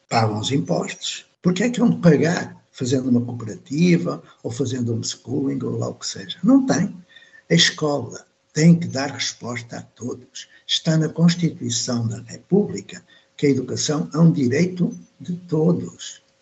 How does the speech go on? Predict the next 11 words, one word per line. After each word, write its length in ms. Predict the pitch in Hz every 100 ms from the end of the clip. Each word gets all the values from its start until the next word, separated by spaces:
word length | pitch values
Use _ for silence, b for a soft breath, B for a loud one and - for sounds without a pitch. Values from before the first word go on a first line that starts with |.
| -
A 40 | 240
escola 640 | - - - 107 131 160
tem 300 | - 170 156
de 80 | 139
acolher 500 | 120 143 135 170 170 -
todos, 640 | 151 180 170 - - - - B B B -
não 240 | 175 196
pode 580 | - 139 165 170 - - - _ _
delegar 720 | 135 170 165 139 135 127 131 123
em 80 |
escolas 600 | 117 - 117 117 120 -